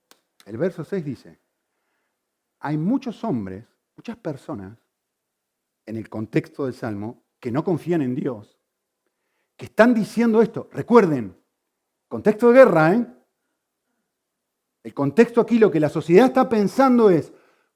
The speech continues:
¿cómo tú puedes creer en ese Dios que no te puede ayudar en esta situación de guerra? ¿Cómo puedes hacer eso? No debes creer en este Dios. ¿Sí? Hay muchas personas que están diciendo, eh, la,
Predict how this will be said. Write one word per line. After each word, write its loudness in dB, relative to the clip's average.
¿cómo 4
tú 0
puedes 0
creer 4
en 0
ese 0
Dios 0
que 4
no 2
te 2
puede 2
ayudar 2
en 2
esta -2
situación -4
de 0
guerra? 2
¿Cómo 2
puedes 0
hacer -4
eso? -8
No -2
debes 0
creer -4
en -6
este -12
Dios. -12
¿Sí? -2
Hay 2
muchas 2
personas 0
que -2
están -2
diciendo, -4
eh, -6
la, -6